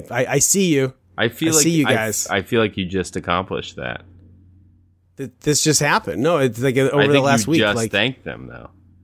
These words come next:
Speaker 1: Oh, here it is. Oh, you mean, you mean I, I, I'm asking you, can I just thank them?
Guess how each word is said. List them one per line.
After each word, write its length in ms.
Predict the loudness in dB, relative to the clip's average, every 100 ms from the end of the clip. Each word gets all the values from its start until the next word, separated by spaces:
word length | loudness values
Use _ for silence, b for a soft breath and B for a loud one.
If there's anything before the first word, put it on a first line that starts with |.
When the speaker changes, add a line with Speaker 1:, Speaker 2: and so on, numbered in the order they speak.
| _ _ -8
Speaker 1:
Oh, 220 | -4 -4 -6 _ _ _
here 220 | 0 2
it 80 | 4
is. 300 | 2 0 -4
Oh, 220 | 0 0 0
you 180 | -2 0
mean, 240 | 2 2
you 80 | 2
mean 120 | 2
I, 100 | 2
I, 320 | 2 0 0 2
I'm 120 | 2
asking 360 | 2 2 0 2
you, 140 | 0
can 280 | 0 -4 0
I 120 | 0
just 260 | 2 -2 0
thank 240 | -2 -2
them? 160 | -4